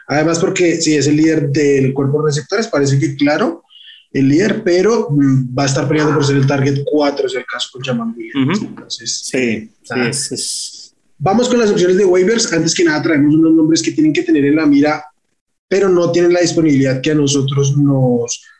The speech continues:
Speaker 1: nos gustaría manejar acá en el podcast. Ya saben que es del sesenta por ciento más o menos, y preferiblemente que esté libre en el sesenta por ciento.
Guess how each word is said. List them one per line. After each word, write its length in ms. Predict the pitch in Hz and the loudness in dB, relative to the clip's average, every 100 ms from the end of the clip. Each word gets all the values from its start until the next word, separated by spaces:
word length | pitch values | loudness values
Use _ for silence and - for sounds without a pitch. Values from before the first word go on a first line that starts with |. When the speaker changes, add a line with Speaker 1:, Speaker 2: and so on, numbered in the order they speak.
| _ - | _ -4
Speaker 1:
nos 240 | 127 123 | -2 0
gustaría 480 | 127 123 123 123 139 | -2 -2 -2 0 2
manejar 360 | 143 143 127 120 | 2 0 0 -2
acá 380 | 123 143 135 135 | -2 -2 -2 -2
en 60 | 131 | -2
el 120 | 120 | -2
podcast. 320 | 160 160 190 | -2 -2 -2
Ya 80 | 139 | 0
saben 200 | 131 123 | 0 -2
que 100 | 139 | -2
es 320 | 131 - - | -2 -4 -6
del 480 | 135 131 123 123 113 | -2 -2 0 -2 -4
sesenta 440 | - - 151 156 180 | -6 -4 -2 -2 0
por 120 | 165 | 0
ciento 280 | 151 147 160 | 0 0 0
más 140 | 156 | 0
o 40 | |
menos, 400 | 156 180 220 - _ _ _ _ | 0 0 -2 -6 _ _ _ _
y 140 | - - | -8 -6
preferiblemente 720 | 127 123 123 131 139 143 143 | -4 -2 0 0 2 0 0
que 80 | 135 | 0
esté 160 | 135 | 0
libre 260 | 127 131 131 | 0 0 0
en 120 | 147 | 2
el 120 | 135 | 0
sesenta 320 | 131 123 123 139 | 0 0 0 0
por 140 | 139 | 0
ciento. 340 | 139 165 - | 0 0 -4